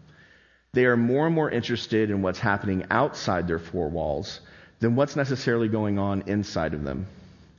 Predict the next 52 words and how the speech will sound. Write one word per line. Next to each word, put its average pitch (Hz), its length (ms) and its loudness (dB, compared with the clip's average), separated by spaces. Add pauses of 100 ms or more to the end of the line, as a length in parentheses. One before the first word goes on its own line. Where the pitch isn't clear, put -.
(360)
This 147 220 2
generation 160 600 0
of 107 120 -2
youth 135 300 0
that 113 100 0
we're 104 120 0
talking, 127 200 0
oh, 127 60 0
there's 123 180 -2
Mister 101 200 -4
Rogers, 95 320 0
there 107 160 4
he 98 60 4
is. 98 260 0 (340)
We 120 80 2
want 127 140 2
to 120 40 2
be 127 80 4
like 107 160 2
that 104 160 0
guy. 85 220 -2 (680)
Um, 107 720 4 (120)
<laughs> - 140 -14
this 131 340 4
generation 143 600 2
of 113 140 0
youth 104 300 4
are 101 140 4
already 147 380 4
out 120 300 2
there 95 420 0 (180)
in 131 200 4
their 151 120 4
community 110 540 2
serving 104 640 0
and 95 120 -2
volunteering. 85 680 -2 (320)
They're 104 100 2
just 123 300 -2
doing 120 300 2
it 90 120 0
regardless 98 640 -2
of 87 140 -2
if 90 140 -4
the 87 80 -4
church 95 260 -4
is 90 140 -4
influencing 82 600 -4
them 73 180 -4
to - 100 -10
do 87 180 -4
it 78 140 -6